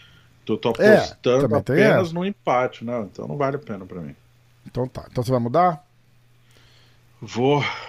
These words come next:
Speaker 1: vou. Vou de Mike
Speaker 2: Vai.
Speaker 1: Decision.
Speaker 2: Tá. Mike
Speaker 1: Peraí,
Speaker 2: Decision.
Speaker 1: peraí, não,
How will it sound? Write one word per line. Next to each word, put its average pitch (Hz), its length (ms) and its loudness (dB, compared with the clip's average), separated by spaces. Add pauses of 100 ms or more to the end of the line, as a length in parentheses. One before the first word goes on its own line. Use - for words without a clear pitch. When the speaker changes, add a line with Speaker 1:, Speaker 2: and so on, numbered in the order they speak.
(380)
Speaker 1:
vou. 107 340 -4 (540)
Vou 104 160 -4
de 113 120 -4
Mike 139 280 2
Speaker 2:
Vai. 131 120 2
Speaker 1:
Decision. 120 480 -6 (580)
Speaker 2:
Tá. - 180 -8 (1080)
Mike 127 400 -6
Speaker 1:
Peraí, 135 140 -4
Speaker 2:
Decision. 120 360 -2
Speaker 1:
peraí, 120 220 0
não, 120 260 -4